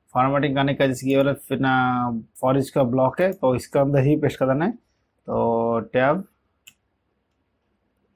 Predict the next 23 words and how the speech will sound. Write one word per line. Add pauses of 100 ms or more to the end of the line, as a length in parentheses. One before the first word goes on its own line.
(540)
कंट्रोल
भी, (880)
तभी
सब
कुछ
ठीक
ठाक
है।
तो
चलिए (200)
इनोड्स
प्रोजेक्ट
को
भी
रन
कर
लेते
हैं।
तो
राइट
क्लिक
इनोड्स
प्रोजेक्ट,